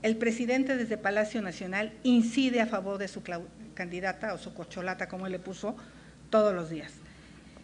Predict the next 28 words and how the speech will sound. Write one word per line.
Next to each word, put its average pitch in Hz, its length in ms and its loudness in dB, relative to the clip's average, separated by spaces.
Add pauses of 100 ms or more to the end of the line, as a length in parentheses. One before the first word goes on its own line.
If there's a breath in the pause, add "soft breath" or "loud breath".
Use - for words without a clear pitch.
(640 loud breath)
Y 381 200 8
por 277 200 2
supuesto 226 540 0
el 214 80 -2
coqueteo 196 400 -2
con 233 180 0
China, 208 500 0
pues 196 200 -10
es 185 180 -8
un 190 160 -8 (240)
coqueteo 185 600 2
porque, 175 300 -8
pues 170 200 -12
obviamente 208 460 -2
ya 196 140 0
lo 208 120 -2
dije, 240 400 -4 (100)
nuestro 180 260 -8
principal 202 420 -4
socio 226 280 -4
comercial 185 400 -6
es 196 100 -8
Estados 180 360 -8
Unidos. 226 400 -4 (680 loud breath)
Obviamente 277 520 4
tenemos 233 280 -4
que 247 80 -4
hacer 226 320 -2